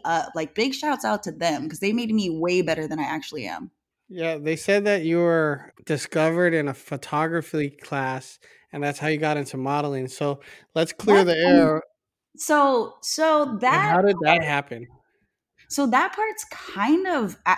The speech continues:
Speaker 1: you, that's crazy because not a lot of people really know that part. So I played softball in college,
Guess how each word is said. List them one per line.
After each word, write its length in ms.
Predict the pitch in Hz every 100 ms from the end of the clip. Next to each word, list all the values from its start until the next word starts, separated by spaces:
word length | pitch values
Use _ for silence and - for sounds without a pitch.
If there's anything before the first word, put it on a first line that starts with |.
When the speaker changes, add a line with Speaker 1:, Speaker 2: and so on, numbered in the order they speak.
| -
Speaker 1:
you, 300 | 208 220 -
that's 280 | 208 294 -
crazy 420 | - 196 175 151
because 280 | 156 190 165
not 200 | 202 294
a 40 |
lot 220 | 254 180 180
of 100 | -
people 280 | 190 180
really 240 | 170 170 165
know 240 | 151 160
that 200 | 196 208
part. 280 | - 226 233 - - _
So 300 | - 202 190
I 120 | 175 180
played 380 | - 269 285
softball 440 | - 180 185 - 190
in 120 | 220 202
college, 640 | 151 123 113 170 208 -